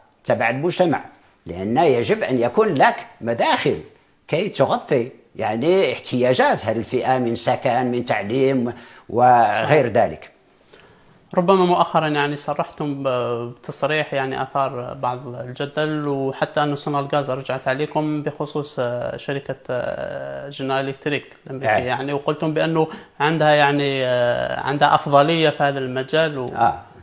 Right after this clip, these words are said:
Speaker 2: والقاعدة واحد وخمسين تسعة وأربعين يعني عندها واحد وخمسين والجنرال الجزائري تسعة وأربعين، ولكن سونال غاز قالت لك باللي العكس يعني.
Speaker 1: لا، آه، صح، عنده سونال غاز عندها ال-، أنا كنت خاطئ في الاسم، آه، لأن أنا تكلمت عن جنرال إلكتريك في بطنة،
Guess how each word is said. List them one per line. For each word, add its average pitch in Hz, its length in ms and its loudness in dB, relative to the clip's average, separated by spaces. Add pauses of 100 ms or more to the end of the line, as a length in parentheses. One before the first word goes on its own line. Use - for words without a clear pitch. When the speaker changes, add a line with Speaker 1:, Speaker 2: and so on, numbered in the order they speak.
(100)
Speaker 2:
والقاعدة 139 420 2
واحد - 140 -4
وخمسين 147 240 -4
تسعة 143 160 2
وأربعين 147 300 4
يعني 151 180 4
عندها 151 200 4
واحد 147 200 2
وخمسين 160 380 -2
والجنرال 156 300 -2
الجزائري 147 360 -2
تسعة 139 220 2
وأربعين، 127 340 0
ولكن 156 440 0
سونال 151 280 2
غاز 165 180 -2
قالت 147 200 -2
لك - 80 -14
باللي 143 200 -6
العكس 135 340 0
يعني. 120 180 -12 (320)
Speaker 1:
لا، 160 520 6
آه، 151 40 0
صح، 151 240 0
عنده 123 640 0
سونال 147 380 2
غاز 156 160 6
عندها 123 220 2
ال-، 101 580 -2 (380)
أنا 127 120 2
كنت 120 180 -4
خاطئ - 380 2
في - 80 -10
الاسم، 147 340 -6 (540)
آه، 110 320 2
لأن 113 260 -2
أنا 123 180 2
تكلمت 135 360 -2
عن 113 120 2
جنرال 117 260 -2
إلكتريك 117 220 -4
في 123 120 -2
بطنة، 120 380 0